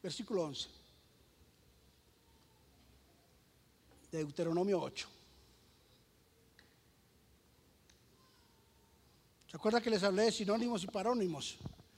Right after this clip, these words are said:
Aquí lo va a entender. De pronto muchos no entendieron eso, pero aquí lo van a entender.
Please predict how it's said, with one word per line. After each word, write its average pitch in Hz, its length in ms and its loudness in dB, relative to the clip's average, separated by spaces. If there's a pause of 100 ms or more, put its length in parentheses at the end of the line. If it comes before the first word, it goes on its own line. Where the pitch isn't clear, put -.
(880)
Aquí - 180 -2
lo 247 140 6
va 240 60 4
a - 20 4
entender. 214 420 0
De 175 100 -4
pronto 214 300 -2
muchos 240 300 -2
no 233 100 -2
entendieron 226 500 0
eso, 226 200 0
pero 202 200 -4
aquí 175 220 -4
lo 196 120 4
van 185 120 2
a 185 40 2
entender. 156 420 -6